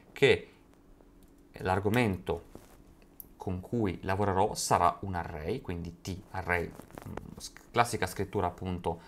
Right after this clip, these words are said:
di un array, e lui in questo caso ritornerà T. Cosa vuol dire che ritorna T? Vuol dire che ritorna un unico elemento del mio array. Quindi io gli vado a mettere qua zero. In questo caso tutto sta funzionando. Lui come ritornerà a sua volta però un numero, non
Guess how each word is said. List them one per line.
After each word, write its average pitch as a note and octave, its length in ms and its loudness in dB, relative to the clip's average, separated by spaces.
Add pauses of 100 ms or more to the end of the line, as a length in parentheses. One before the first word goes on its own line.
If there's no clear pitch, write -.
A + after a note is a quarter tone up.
(240)
di F#2+ 300 -2
un D3 80 -2
array, F2+ 340 -2
e C#3 240 4
lui G#2 200 0
in F#2 60 -2
questo A2+ 220 -4
caso F#2+ 200 2
ritornerà F2+ 440 0 (640)
T. F2 260 -2
Cosa F3+ 180 0
vuol D3+ 120 6
dire G2+ 140 4
che F#2+ 80 -6
ritorna F#2+ 400 0
T? F#2 220 -4
Vuol F2 100 -6
dire - 160 0
che - 80 -6
ritorna G#2+ 480 -2
un F#2+ 180 -4
unico A2 420 0
elemento F2 640 -4 (480)
del - 180 -6
mio F2 320 -4
array. F2 440 -6 (460)
Quindi G#2 320 -2
io G2+ 80 2
gli F#2 120 0
vado F#2+ 220 2
a F#2+ 40 0
mettere F#2 340 -6
qua F2 240 2
zero. F#2 400 -2
In E3 160 2
questo - 240 0
caso F2+ 240 2
tutto F#2+ 180 -4
sta F#2 140 -4
funzionando. F2+ 640 -4
Lui F3 100 2
come A2 240 2
ritornerà G2+ 580 2
a - 80 -4
sua - 180 -6
volta E2+ 240 -4
però - 320 -2
un G2 220 0
numero, - 420 -6
non E2+ 360 -8